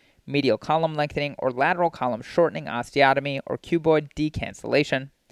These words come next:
talectomy, multiplanar supramalleolar osteotomy, ring fixator application like a Taylor spatial frame, and gradual correction, and finally triple arthrodesis. A posterior medial soft tissue release and tendon lengthening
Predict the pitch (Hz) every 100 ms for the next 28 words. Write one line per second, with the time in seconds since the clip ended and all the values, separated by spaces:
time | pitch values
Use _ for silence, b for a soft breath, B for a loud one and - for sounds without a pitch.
0 | b b b - 120 110 135 - 143 143
1 | 135 _ _ _ _ - 165 170 - 147
2 | 143 135 - 180 151 113 117 113 110 -
3 | 107 - 143 151 147 147 139 - _ _
4 | _ - 151 151 - 180 - 160 160 151
5 | - 147 160 156 151 135 113 110 - 113
6 | 104 - 147 147 143 - 151 147 - b
7 | b 143 123 110 107 104 - 131 147 -
8 | 156 147 _ _ - 147 151 180 180 180
9 | 170 - 202 196 - 113 - 135 147 -
10 | 95 - - _ _ _ _ B B -
11 | - 196 196 190 170 175 175 170 - 170
12 | - 170 - 151 143 151 147 - 120 -
13 | 123 135 143 165 165 160 156